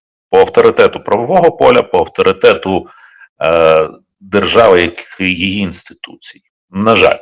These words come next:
Тобто навіть якщо відкинути емоції тих людей, які ховаються, е, там, тих чоловіків, які ховаються за кордоном України від, е,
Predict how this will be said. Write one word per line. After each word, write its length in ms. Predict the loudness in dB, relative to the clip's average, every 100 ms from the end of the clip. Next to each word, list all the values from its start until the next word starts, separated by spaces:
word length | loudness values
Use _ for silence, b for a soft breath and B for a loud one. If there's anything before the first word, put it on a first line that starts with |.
| B B B -6
Тобто 220 | -2 0
навіть 240 | 0 0
якщо 260 | -4 -2 -2
відкинути 640 | -2 -4 -2 0 0 -2
емоції 480 | -2 2 0 0 -2
тих 280 | -2 -4 -4
людей, 360 | -2 2 2 2
які 280 | 0 -6
ховаються, 1080 | -4 2 4 4 4 0 0 4 4 4 4
е, 300 | 0 0 -2
там, 220 | -2 -4
тих 160 | -4 -8
чоловіків, 580 | -8 -6 -8 -6 -6 -6
які 180 | -12 -8
ховаються 580 | 0 4 4 2 -4
за 120 | -10 -10
кордоном 440 | -4 -2 -2 -6
України 500 | -8 -4 -4 -4 -6 -8
від, 420 | -8 -10 -8 -2
е, 180 | -2